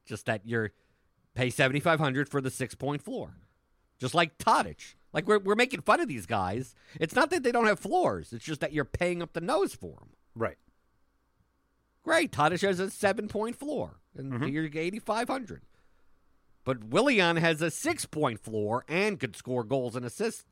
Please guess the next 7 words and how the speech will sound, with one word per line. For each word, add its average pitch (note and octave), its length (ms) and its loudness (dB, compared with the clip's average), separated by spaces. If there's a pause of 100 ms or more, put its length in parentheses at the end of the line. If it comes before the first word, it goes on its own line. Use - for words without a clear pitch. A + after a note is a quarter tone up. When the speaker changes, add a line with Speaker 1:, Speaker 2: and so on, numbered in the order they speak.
(160)
Speaker 1:
for, A#2 200 -4
uh, A#2 100 -10 (320)
the A#2+ 80 -2
heavily C3+ 340 -2
favored C#3 400 -2 (120)
Brazilian D#3+ 480 -2
side. - 400 -18